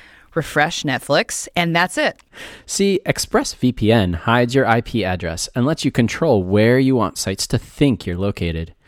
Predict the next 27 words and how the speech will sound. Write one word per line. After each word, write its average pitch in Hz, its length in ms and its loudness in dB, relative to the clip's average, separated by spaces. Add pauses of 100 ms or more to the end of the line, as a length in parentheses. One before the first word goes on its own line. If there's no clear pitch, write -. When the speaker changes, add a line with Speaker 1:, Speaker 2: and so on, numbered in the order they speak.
(320)
Speaker 2:
You 135 100 4
can 147 120 6
choose 147 260 6
from 131 180 4
almost 131 280 6
a 107 60 -2
hundred 143 400 0
different 139 280 0
countries, 113 480 -2 (280)
so 170 140 2
just 180 240 2
think 214 220 0
about 120 260 4
all 165 220 6
the 196 120 2
Netflix 143 480 2
libraries 180 440 4
you 202 60 0
can 220 180 0
go 254 160 8
through. 120 360 6 (440)
Speaker 1:
Love 185 320 2
anime? 220 500 -2 (520)
Use 233 200 2
ExpressVPN 208 1300 0
to 202 180 -2
access 185 600 -2